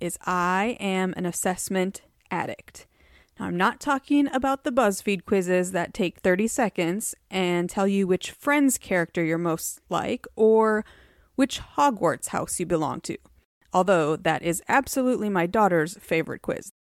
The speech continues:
My passion is for behavioral assessments that dig deep and track opinions, habits, goals, and desires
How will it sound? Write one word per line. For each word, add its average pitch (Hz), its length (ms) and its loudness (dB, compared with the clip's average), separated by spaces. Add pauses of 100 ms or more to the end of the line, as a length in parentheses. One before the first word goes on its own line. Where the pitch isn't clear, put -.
(580)
My 202 120 0
passion 226 420 0
is 294 140 -2
for 233 160 0
behavioral 190 600 -2
assessments 170 580 -2
that 165 280 -6
dig 226 260 2
deep 180 380 -2
and 185 140 -2
track - 260 -6
opinions, 269 800 2 (160)
habits, 180 560 0 (180)
goals, 175 540 4 (420)
and 185 160 0
desires 180 760 0